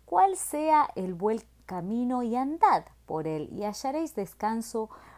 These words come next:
para vuestra alma". Al recorrer las páginas de la Biblia, encontramos una sucesión de historias maravillosas de oraciones respondidas. La Biblia está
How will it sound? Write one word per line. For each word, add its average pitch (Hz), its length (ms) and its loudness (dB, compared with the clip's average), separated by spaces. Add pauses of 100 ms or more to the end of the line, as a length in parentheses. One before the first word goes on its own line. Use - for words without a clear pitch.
(120)
para 339 240 6
vuestra 170 800 -2
alma". - 640 -8 (920)
Al 214 100 0
recorrer 269 640 4 (160)
las 185 240 -4
páginas 196 540 0
de 220 100 2
la 185 140 2
Biblia, 156 440 -4 (440)
encontramos 359 880 2
una 311 400 2
sucesión 220 720 -4
de 190 100 2
historias 180 580 -2
maravillosas 156 920 -2
de 160 180 -6
oraciones 165 460 -4
respondidas. 147 920 -8 (440)
La 185 140 2
Biblia 226 720 0
está 175 320 -4